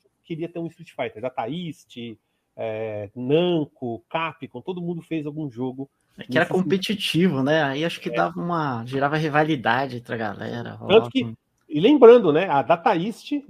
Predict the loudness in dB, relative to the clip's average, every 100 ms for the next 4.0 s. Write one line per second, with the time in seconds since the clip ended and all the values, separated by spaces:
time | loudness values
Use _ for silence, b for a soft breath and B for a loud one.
0 | -4 0 2 2 0 2 0 0 -6 -4
1 | -6 0 -2 0 -6 -2 -4 -4 -6 -8
2 | -2 -2 -2 -6 -4 -4 -10 -20 -20 _
3 | _ _ -8 -6 -4 -4 -2 -4 -6 -6